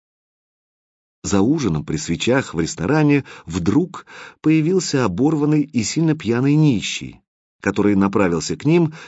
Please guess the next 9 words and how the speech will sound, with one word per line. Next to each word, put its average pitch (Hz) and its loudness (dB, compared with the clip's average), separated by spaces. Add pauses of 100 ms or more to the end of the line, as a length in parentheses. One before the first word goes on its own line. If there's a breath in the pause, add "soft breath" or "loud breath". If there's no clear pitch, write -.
(120)
и 156 2
уселся 143 0
за 104 2
их 95 2
столик, 147 0
явно 110 2
желая 92 2
завести 85 -4
беседу 135 0